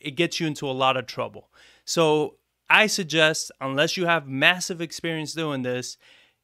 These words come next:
you should be staying away from these wholesale companies. All right. They don't care about building any relationship. They don't care about doing it the right way.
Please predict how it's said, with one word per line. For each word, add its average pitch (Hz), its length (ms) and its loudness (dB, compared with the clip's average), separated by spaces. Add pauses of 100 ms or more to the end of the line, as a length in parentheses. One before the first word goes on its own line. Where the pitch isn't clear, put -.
you 180 280 -2
should 175 580 0
be 165 300 -4
staying 156 600 -4
away 135 460 -2
from 131 300 -6
these 131 180 -4
wholesale 127 480 -6
companies. - 600 -14 (300)
All 117 80 -4
right. 139 300 2
They 147 160 0
don't 180 240 -2
care 165 300 0
about 135 360 0
building 135 320 -2
any 127 160 -2
relationship. 170 680 -6
They 139 100 -6
don't 139 140 -6
care 143 200 -4
about 131 280 -4
doing 135 240 -6
it 131 140 -6
the 117 60 -12
right 120 220 -4
way. 180 300 -2